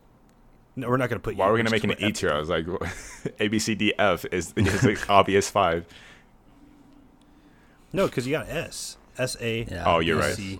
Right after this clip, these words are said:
Speaker 2: S, A,
Speaker 1: and then
Speaker 2: B, S, A, B, C, D. Yeah, I mean, or we can make it
Speaker 1: No,
Speaker 2: F.
Speaker 1: no, no. Take out D. We're putting, we're putting
Speaker 2: Yeah,
Speaker 1: F.
Speaker 2: that's
Speaker 1: We're putting
Speaker 2: fine.
Speaker 1: F.
Speaker 2: That's fine too.
Speaker 1: All right, we, we got, we got this down. All right,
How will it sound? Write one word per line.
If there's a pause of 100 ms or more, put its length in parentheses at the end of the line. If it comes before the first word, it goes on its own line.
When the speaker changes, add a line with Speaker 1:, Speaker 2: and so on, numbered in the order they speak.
Speaker 2:
S,
A, (100)
Speaker 1:
and
then
Speaker 2:
B, (500)
S,
A,
B,
C, (160)
D.
Yeah,
I
mean,
or
we
can
make
it
Speaker 1:
No, (120)
Speaker 2:
F.
Speaker 1:
no,
no.
Take
out
D.
We're
putting,
we're
putting
Speaker 2:
Yeah,
Speaker 1:
F.
Speaker 2:
that's
Speaker 1:
We're
putting
Speaker 2:
fine.
Speaker 1:
F.
Speaker 2:
That's
fine
too. (1160)
Speaker 1:
All
right,
we,
we
got,
we
got
this
down.
All
right,